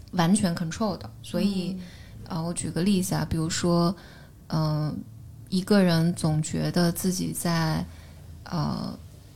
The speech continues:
Speaker 1: 家庭中被忽略，嗯，还是拿忽略这个词，就是在家庭中我必须要变得很优秀、很优秀，然后我才能被，呃，看到，我才能感受到被爱。那他在那个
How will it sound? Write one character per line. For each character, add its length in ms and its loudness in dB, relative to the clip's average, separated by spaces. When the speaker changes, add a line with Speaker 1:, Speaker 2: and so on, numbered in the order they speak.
Speaker 1:
家 260 4
庭 240 2
中 400 2
被 400 0
忽 280 2
略， 200 4
嗯， 240 -4
还 140 -2
是 60 0
拿 120 -2
忽 160 -6
略 140 -2
这 140 -6
个 340 -8
词， 300 -4
就 160 -2
是 440 -4
在 140 0
家 140 2
庭 120 6
中 300 0
我 100 -4
必 140 -6
须 100 -4
要 80 2
变 160 -4
得 80 -2
很 200 -2
优 180 0
秀、 160 2
很 100 0
优 160 -4
秀， 240 0
然 80 0
后 140 0
我 100 -2
才 200 -4
能 280 0
被， 440 0
呃， 220 -6
看 240 2
到， 220 -2
我 80 -4
才 100 -4
能 80 -2
感 160 -4
受 120 -4
到 80 -2
被 120 -2
爱。 300 -2
那 200 4
他 240 0
在 360 0
那 120 -4
个 380 -6